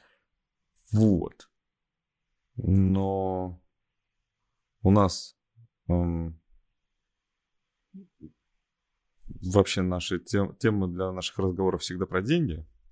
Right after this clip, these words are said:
М, а про деньги когда нужно говорить? Когда что-то с ними не так. Либо их нет, либо их может не стать, либо их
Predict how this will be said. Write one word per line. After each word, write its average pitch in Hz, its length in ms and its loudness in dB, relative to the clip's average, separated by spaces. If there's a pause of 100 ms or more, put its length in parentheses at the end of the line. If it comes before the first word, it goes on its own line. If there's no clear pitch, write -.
(140)
М, 87 340 2
а - 80 -4
про 92 160 2
деньги 101 260 0
когда 98 300 -2
нужно 82 280 -6
говорить? 82 480 -10 (200)
Когда 101 300 4
что-то - 960 -2
с - 120 -4
ними 101 200 0
не 98 120 -2
так. - 320 -6
Либо 95 320 -2
их - 160 -12
нет, 139 280 2 (480)
либо 101 280 2
их 90 120 -4
может 92 320 -4
не 85 80 -4
стать, 127 420 -2 (840)
либо 107 460 4
их - 180 -8